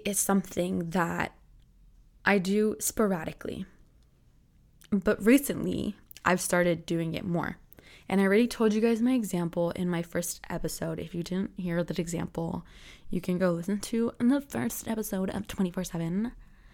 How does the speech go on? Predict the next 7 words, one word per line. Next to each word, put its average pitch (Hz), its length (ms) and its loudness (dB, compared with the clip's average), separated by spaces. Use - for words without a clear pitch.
It's 170 180 -6
called 180 440 -6
Welcome, 180 480 -4
Welcome 180 440 -4
to 208 100 -6
twenty-four 190 420 -6
seven. 196 460 -4